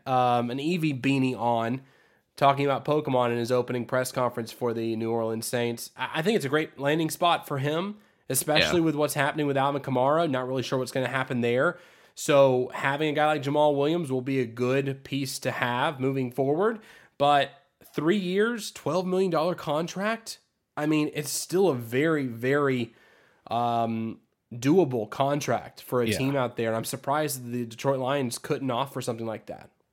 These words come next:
Speaker 2: Well, they also got David Montgomery, too, and from what I've heard is that they sort of tried to lowball Jamal Williams, and I think he was sort of done with it. Um, it is surprising because,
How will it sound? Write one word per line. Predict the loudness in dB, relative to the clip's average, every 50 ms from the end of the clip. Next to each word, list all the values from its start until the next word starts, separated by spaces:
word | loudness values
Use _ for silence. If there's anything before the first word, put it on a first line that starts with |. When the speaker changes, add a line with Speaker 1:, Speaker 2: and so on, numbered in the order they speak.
| _ _ _ 4
Speaker 2:
Well, | 6 6
they | 8 10 10
also | 10 10 10 8 8
got | 10 10 10 10 8 6 2 2
David | 4 6 6 6 6 6
Montgomery, | 4 2 0 0 0 2 2 2 0 0
too, | 2 2 2 4
and | 2 0
from | 0 -2
what | -2 -2 -2
I've | -2 -2
heard | -2 0 0 0 0
is | -2
that | -4 -6 -6
they | -6 -4
sort | -2 -2 -2 -4
of | -4 -2
tried | -2 -2 -2
to | -2 -4
lowball | -6 -6 -2 0 0 2 2 2 4 4 4 4
Jamal | 2 2 2 2 2 2
Williams, | 2 2 2 2 0 0
and | 0 -2
I | -4
think | -6 -6 -6
he | -6
was | -6 -4
sort | -4 -4 -4
of | -4
done | -4 -2 -2 -2 -2
with | -2 0 0
it. | 0 0 -2 -4 -10 -20 _ _ _ _ _ _ _ _ 2
Um, | 4 4 4 4 2 -2 -4 -8 0
it | 6 8
is | 8 8 8
surprising | 6 4 4 6 8 8 8 8 6 4 2
because, | 2 0 2 2 4 4 4 2 0 -2 -4 -6